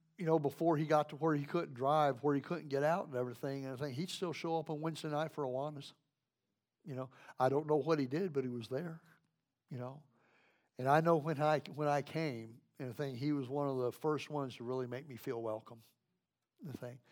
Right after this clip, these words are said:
"Well done, good and faithful servant." May that be our desire individually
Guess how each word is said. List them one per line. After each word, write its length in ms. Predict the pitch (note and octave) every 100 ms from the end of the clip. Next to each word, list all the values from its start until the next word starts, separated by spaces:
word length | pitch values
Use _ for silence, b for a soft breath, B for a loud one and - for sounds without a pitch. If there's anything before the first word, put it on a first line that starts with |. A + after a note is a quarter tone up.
| b b b b b b _ _ _ _ _ _ _ -
"Well 220 | C3+ C#3+
done, 380 | D3 B2+ G#2 A2 - _ _ _ _ _ _ _ b b
good 160 | C#3+ C3
and 100 | B2
faithful 340 | C3+ B2 -
servant." 380 | A2 C3 A#2 B2
May 200 | C#3 G3
that 240 | F#3 F#3 F3+
be 100 | D#3+
our 160 | D3+
desire 560 | C#3+ C#3 C#3+ B2+ A2+ -
individually 800 | D#3+ D#3+ D3 D#3 C3 A2+ G2+ G2